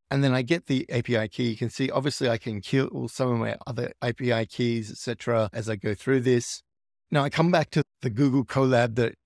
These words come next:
it gave me. I've now pasted in my A P I key.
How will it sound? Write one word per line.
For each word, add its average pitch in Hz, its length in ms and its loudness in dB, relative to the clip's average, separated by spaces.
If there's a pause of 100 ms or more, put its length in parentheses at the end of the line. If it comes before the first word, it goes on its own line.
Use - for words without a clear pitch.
it - 160 -10
gave 107 280 0
me. 151 380 0
I've 117 140 -6
now 127 140 2
pasted 127 380 -2
in 120 120 4
my 107 160 0
A 113 140 -2
P 110 180 -2
I 98 100 0
key. 143 400 0